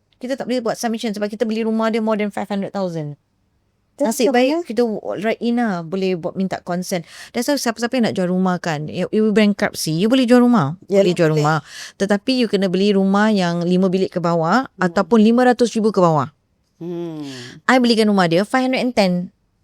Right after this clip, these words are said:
Speaker 1: Tahu-tahu aja H D B ka-, kak, H D B kata nak dokumen O A. Awak, kau ni bankruptcy ke? "Ah, yelah kak, surat dah lama." Tak boleh macam gitu. You must tell me, I cakap.
Speaker 2: Ya Allah.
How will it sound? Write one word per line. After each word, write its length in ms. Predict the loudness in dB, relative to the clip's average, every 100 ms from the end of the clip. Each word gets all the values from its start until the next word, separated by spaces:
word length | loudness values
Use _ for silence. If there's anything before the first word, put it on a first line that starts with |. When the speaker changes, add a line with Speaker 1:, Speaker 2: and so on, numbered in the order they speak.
| _ _ _ _ -20 -20 -10
Speaker 1:
Tahu-tahu 400 | 2 4 6 4
aja 100 | 6
H 180 | 4 2
D 100 | -2
B 80 | 0 0
ka-, 220 | -2 -8
kak, 300 | -2 2 2
H 80 | 0
D 140 | -2 -2
B 120 | 0
kata 200 | 0 0
nak 160 | 0 2
dokumen 380 | -2 0 -2 0
O 120 | -2
A. 160 | -2 -6 -10 -20
Awak, 280 | -18 -18 _ _ -18 -18 -12
kau 240 | -8 -6
ni 320 | -6 -8 -10 _ _ _ -10
bankruptcy 600 | -8 -8 -10 -8 -6 -6
ke? 400 | -2 0 0 -6 _ _ _ -20 -20 -20 -10
"Ah, 240 | -4 -2
yelah 240 | 2 2 2
kak, 160 | -2 -4
surat 220 | -2 0
dah 80 | 2
lama." 380 | 2 0 -2 -4
Tak 140 | -4
boleh 160 | -2 -4
macam 160 | -4
gitu. 240 | -4 -2 -2
You 100 | 0
must 220 | -4 -4
tell 160 | -4 -4
me, 320 | -2 -2 -2
I 80 | -2
cakap. 160 | -2
Speaker 2:
Ya 80 | 0
Allah. 280 | 0 0